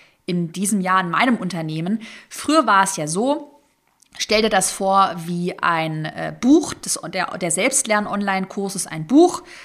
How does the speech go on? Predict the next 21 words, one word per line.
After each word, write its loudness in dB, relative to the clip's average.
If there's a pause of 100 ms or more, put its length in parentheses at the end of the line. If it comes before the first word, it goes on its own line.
(180)
das -2
kauft 4
man 0
einmal 2
per -6
Einmalzahlung, 4
liest 0
es -2
durch 0 (180)
und -4
dann 2
stellt -2
man -2
sich -4
dieses -4
Buch -4
ins -2 (140)
Regal. 0 (360)
So 0
war 4
das -2